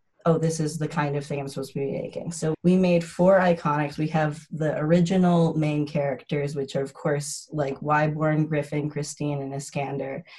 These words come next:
And then we have their counterparts, the new iconics, which are Doctor Alvin Barrister,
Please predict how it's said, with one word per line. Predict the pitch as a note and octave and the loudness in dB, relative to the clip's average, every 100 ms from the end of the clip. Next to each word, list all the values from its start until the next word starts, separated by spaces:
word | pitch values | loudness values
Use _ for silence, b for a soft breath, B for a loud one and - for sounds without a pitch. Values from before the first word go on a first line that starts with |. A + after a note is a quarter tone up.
| B B - | B B 0
And | D#3 | 2
then | D#3 E3 | 4 6
we | E3+ | 6
have | E3+ D#3 D#3 | 4 2 0
their | - | -4
counterparts, | - F#3 F#3+ F#3 E3+ - D3 - - | -2 2 2 4 0 2 -2 -2 -6
the | - | 0
new | E3 E3 E3+ | 4 6 6
iconics, | E3 D3+ D3+ D3 E3 - E3 - - B B B | 4 2 -2 -4 -4 -6 -8 -14 -20 B B B
which | D3+ D3+ - | -4 -2 2
are | D3 | 2
Doctor | D3 C#3 E3+ D#3 | 4 0 0 0
Alvin | - D#3 F3+ F3 | 2 4 4 4
Barrister, | D#3+ C#3 D3+ - D#3 D3+ E3+ | 2 0 -2 -4 -4 -2 -4